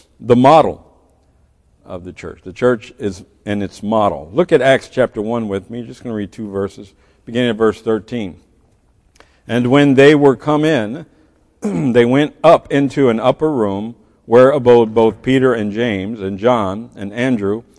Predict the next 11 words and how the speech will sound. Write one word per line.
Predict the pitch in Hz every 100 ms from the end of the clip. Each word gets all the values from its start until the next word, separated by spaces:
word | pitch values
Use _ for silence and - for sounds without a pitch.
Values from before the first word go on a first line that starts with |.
| _ _
Philip | 139 135 151 -
and | 127
Thomas, | 123 117 95 107 131 _ _ _
Bartholomew | 107 107 123 135 135 131 127 135
and | 117 104
Matthew, | 120 123 - 92 98 _ _ _ _
James | 101 127 143 156 120
the | 113
son | - 131 123
of | 110
Alphaeus, | 120 110 - 127 104 110 -